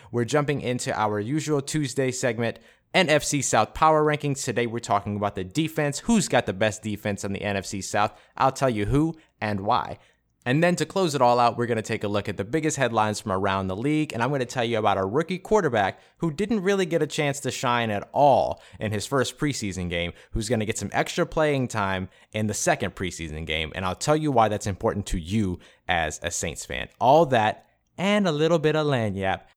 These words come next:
here at Locked On Saints. All right, y'all, so let me clarify what I was saying earlier when I was talking about these two thousand and eighteen season predictions. What I'm not here to do is tell you what the win-loss predictions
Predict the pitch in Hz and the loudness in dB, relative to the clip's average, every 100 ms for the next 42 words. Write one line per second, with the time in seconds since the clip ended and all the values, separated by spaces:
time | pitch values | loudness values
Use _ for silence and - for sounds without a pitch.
0 | _ _ - 139 82 82 - _ _ - | _ _ -2 0 0 -4 -12 _ _ -2
1 | 95 85 98 95 87 - - 90 80 80 | -2 0 0 2 0 -6 -2 -2 -2 -6
2 | 80 - 55 - - - _ _ _ _ | -8 -10 -12 -18 -20 -20 _ _ _ _
3 | 123 101 95 95 - 240 269 170 131 127 | 4 4 2 -2 2 2 4 2 6 6
4 | 104 95 - 98 90 104 87 90 98 90 | 6 2 0 -2 0 -2 -2 -4 -4 0
5 | 120 107 104 101 92 - 90 85 - 151 | 2 2 2 -2 -2 -4 -6 -6 -4 -2
6 | 127 110 104 104 95 95 - - 92 87 | 2 2 2 -2 -2 -4 -6 -6 -4 -4
7 | - 90 82 82 92 78 - 69 90 113 | -4 -4 -6 -6 -8 -8 -10 -10 -2 0
8 | 113 135 135 147 156 131 110 110 104 - | 2 2 2 0 0 0 0 -2 -2 -2
9 | 110 104 101 92 92 90 87 82 - 90 | -2 0 -2 -2 -2 -2 0 -2 -4 -8
10 | 78 - 80 | -8 -8 -10